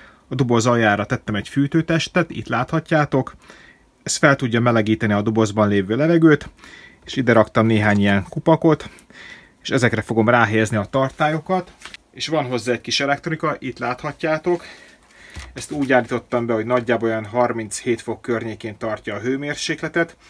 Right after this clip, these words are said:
de csak akkor, amikor ez le van fedve, tehát ez egy olyan dobozka lesz, amiben itt a levegőt megpróbálom olyan harminchét fok környékén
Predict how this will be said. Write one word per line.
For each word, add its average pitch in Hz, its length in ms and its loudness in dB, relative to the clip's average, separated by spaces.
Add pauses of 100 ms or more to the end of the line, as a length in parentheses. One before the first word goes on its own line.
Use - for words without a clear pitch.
(100)
de 117 100 -10
csak 123 160 -8
akkor, 127 340 -2
amikor 113 300 -6
ez 113 100 -6
le 120 100 -4
van 104 180 -4
fedve, 143 440 -4 (340)
tehát 107 200 -8
ez 107 100 -6
egy 101 160 -8
olyan 107 240 -6
dobozka 107 440 -6
lesz, - 560 -6
amiben 104 400 -8
itt - 280 -12
a 110 60 -6
levegőt 107 380 -6
megpróbálom 101 420 -8
olyan 95 160 -12
harminchét 107 540 -8
fok 104 200 -14
környékén 104 680 -8